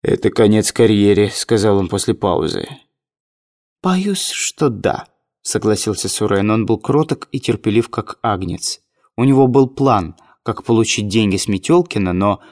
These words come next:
с перепуганного и разъяренного Метелкина ни черта не получишь. "Хм,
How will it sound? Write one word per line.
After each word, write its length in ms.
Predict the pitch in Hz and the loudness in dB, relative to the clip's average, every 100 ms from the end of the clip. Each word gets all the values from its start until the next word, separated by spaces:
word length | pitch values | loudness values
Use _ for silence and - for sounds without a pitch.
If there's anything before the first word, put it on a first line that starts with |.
| _ | _
с 140 | - | -12
перепуганного 760 | - 127 135 151 147 117 110 110 | -2 0 0 0 2 2 4 4
и 40 | |
разъяренного 760 | 107 92 92 95 143 180 151 113 | 2 0 0 2 2 2 2 2
Метелкина 640 | 107 - 101 92 101 101 | 0 0 0 0 -2 0
ни 120 | 101 | 0
черта 400 | - 107 92 123 | -2 -4 -2 -2
не 120 | 135 | -2
получишь. 720 | - 113 92 - - - - _ _ _ _ _ _ _ _ _ _ _ _ _ _ _ _ - | -2 -2 -2 -4 -8 -12 -14 _ _ _ _ _ _ _ _ _ _ _ _ _ _ _ _ -10
"Хм, 180 | 107 | -10